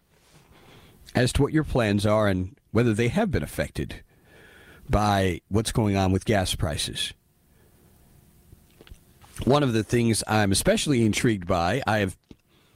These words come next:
several friends who have recreational vehicles, and as you know, those things are huge, and I cannot imagine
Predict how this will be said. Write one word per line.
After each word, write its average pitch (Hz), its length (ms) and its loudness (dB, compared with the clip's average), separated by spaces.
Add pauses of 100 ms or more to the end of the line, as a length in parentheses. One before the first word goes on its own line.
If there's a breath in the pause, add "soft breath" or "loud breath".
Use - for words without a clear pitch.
(680 soft breath)
several 165 480 0
friends - 720 -6 (180)
who 113 140 2
have 107 240 0
recreational 127 720 0
vehicles, 82 720 -2 (520 loud breath)
and - 100 0
as 110 160 0
you 117 40 2
know, 117 120 2
those 147 400 0
things 80 500 -4
are 101 120 0
huge, 80 720 -2
and 110 120 0
I 110 100 0
cannot 131 360 0
imagine 135 640 0